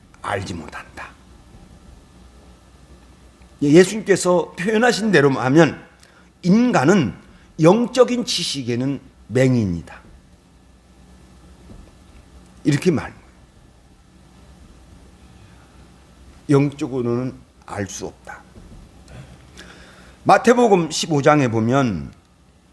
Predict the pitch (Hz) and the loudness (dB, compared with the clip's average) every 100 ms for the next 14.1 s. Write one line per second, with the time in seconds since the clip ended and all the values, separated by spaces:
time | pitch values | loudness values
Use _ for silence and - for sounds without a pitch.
0 | _ - 151 190 190 233 202 - 143 143 | _ -2 4 4 4 -6 -6 -4 -2 0
1 | 104 - - - 135 190 220 220 180 190 | -2 -6 -14 -8 -2 0 -2 -4 -4 0
2 | 196 190 175 160 160 156 151 185 180 - | 0 -2 0 0 0 -4 -2 -4 -4 -8
3 | 95 - - - - 165 185 175 - - | -10 -12 -20 -12 -2 0 2 0 -2 -16
4 | - - 143 175 185 151 170 156 185 - | -20 -4 2 4 4 2 0 2 -2 -4
5 | - 165 170 170 170 147 151 170 175 - | -2 2 2 4 2 2 2 2 0 -4
6 | 240 262 208 123 82 - 139 - - 131 | -8 -6 -2 -4 -4 -4 -4 -4 -10 -8
7 | 131 - - - 135 147 - 135 151 - | -8 -10 -18 0 0 0 -6 -8 -8 -10
8 | - 135 151 180 165 156 151 143 139 - | -6 -4 0 2 4 4 4 2 -2 -2
9 | 220 247 - - - 160 160 156 147 147 | 0 0 -4 -14 -2 2 4 2 0 0
10 | 135 143 - 147 - 139 165 151 135 127 | -2 -6 -2 -4 -2 2 4 4 2 0
11 | - 135 127 123 - - - - 113 185 | -4 -2 -2 -4 -12 -20 -16 -10 -4 2
12 | 240 - 220 226 202 196 - 240 254 - | 2 0 0 2 2 0 2 4 4 0
13 | - - - 123 151 170 - 175 190 202 | -18 -20 -6 0 0 0 -2 -2 -2 -4
14 | - | -8